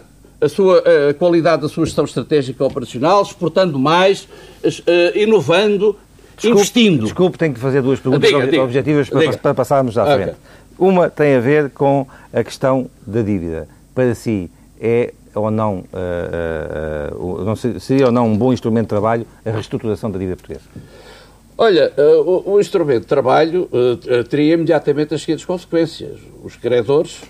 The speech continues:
Speaker 2: Mas não
Speaker 1: eh, fechavam-nos a torneira.
Speaker 2: Mas o reestrutu-, a reestrutura-,
Speaker 1: <laughs>
Speaker 2: ouça a palavra reestrutura-, não como corte da dívida, não como perdão da dívida, mas como alongamento de prazos e de
Speaker 1: Ah,
Speaker 2: maturidade.
Speaker 1: mas, mas para isso, temos que, eh, eh,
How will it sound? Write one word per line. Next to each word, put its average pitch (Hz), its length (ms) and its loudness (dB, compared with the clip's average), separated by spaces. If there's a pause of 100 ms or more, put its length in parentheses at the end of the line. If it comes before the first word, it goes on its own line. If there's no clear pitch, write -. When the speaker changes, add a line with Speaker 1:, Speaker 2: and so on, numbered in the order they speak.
Speaker 2:
Mas 127 140 -4
não 120 320 -2
Speaker 1:
eh, 170 140 2
fechavam-nos 175 520 0
a 185 80 2
torneira. 202 360 2
Speaker 2:
Mas 110 100 0
o 139 60 0
reestrutu-, 139 340 -2
a 135 40 0
reestrutura-, 147 440 0
Speaker 1:
<laughs> 139 60 0
Speaker 2:
ouça 156 340 2
a - 60 2
palavra 143 340 2
reestrutura-, 127 560 -2
não 160 300 2
como 131 260 0
corte 143 340 0
da 117 100 0
dívida, 156 340 2
não 175 200 4
como 139 220 0
perdão 127 300 0
da 120 80 2
dívida, 180 320 2
mas 156 160 0
como 185 320 0 (200)
alongamento 156 640 2
de 123 100 -4
prazos 101 360 -2
e 113 40 -2
de 110 60 -2
Speaker 1:
Ah, 123 40 2
Speaker 2:
maturidade. 123 320 0
Speaker 1:
mas, 123 180 -2 (100)
mas 151 180 -2
para 147 180 0
isso, 123 360 -4 (300)
temos 120 300 -4
que, - 100 -12
eh, 110 60 -6 (140)
eh, 110 280 -2